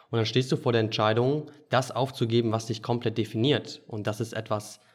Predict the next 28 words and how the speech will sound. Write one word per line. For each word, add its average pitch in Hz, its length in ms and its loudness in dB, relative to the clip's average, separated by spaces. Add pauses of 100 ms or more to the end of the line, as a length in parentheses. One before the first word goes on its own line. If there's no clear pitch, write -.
(220)
was - 160 -6
sehr 113 100 2
schmerzhaft 131 540 0
ist. 104 240 -8
Und, 104 280 -6
ähm, 101 420 -4
ich - 80 -8
habe 113 100 0
mich 113 160 -2
lange 117 240 2
Zeit 113 380 0 (400)
davor 113 260 0
gescheut, 135 640 0
diese 113 200 -2
Identität 107 600 2
als 110 160 -2
Bodybuilder 107 420 2
aufzugeben. 101 680 -4 (960)
Doch - 100 -18
irgendwann 113 300 4
wusste 120 200 2
ich, 120 80 2
dass 113 160 -2
wenn 117 120 4
das 113 240 -2
Coaching-Verhältnis 113 800 2
sich 107 320 -4
auflöst, 127 720 0